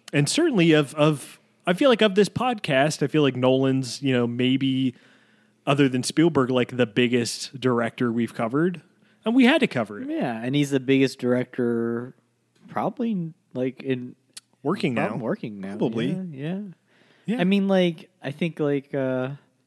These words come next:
Speaker 2: he's definitely someone ever, 'cause, like, I, I think I said this on the Nolan, the
Speaker 1: Mm-hmm.
Speaker 2: Nolan, uh, season where I was like, "My mom even knows who Christopher Nolan is," and it's just like,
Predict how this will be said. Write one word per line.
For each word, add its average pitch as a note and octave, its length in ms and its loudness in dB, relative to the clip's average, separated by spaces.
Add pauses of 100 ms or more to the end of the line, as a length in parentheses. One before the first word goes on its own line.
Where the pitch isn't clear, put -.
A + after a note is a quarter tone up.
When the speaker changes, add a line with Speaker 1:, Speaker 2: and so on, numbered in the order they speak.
(140)
Speaker 2:
he's D3+ 200 -2
definitely F3+ 720 0 (260)
someone D#3+ 340 -2
ever, D#3 200 0 (420)
'cause, E3 160 0
like, F3 200 4
I, D3 320 0
I D3 40 4
think E3 200 0
I D3 60 4
said C#3 280 0
this C3 200 -4
on B2 120 -4
the A2+ 80 -6
Nolan, A2+ 680 -8 (640)
the A#2+ 140 -4
Speaker 1:
Mm-hmm. A2+ 100 -4
Speaker 2:
Nolan, A2+ 560 -2
uh, G2+ 160 -6
season G#2 500 -6
where A2 160 -6
I G#2+ 80 0
was G#2 160 -4
like, G#2+ 160 -4
"My A2 200 -4
mom G#2 500 -2
even G2 280 -6
knows G2 240 -8
who G#2+ 100 -8
Christopher G2+ 420 -8
Nolan F#2+ 400 -6
is," F#2+ 260 -10
and G#2 100 -10
it's F#2+ 120 -12
just - 160 -12
like, G2+ 340 -6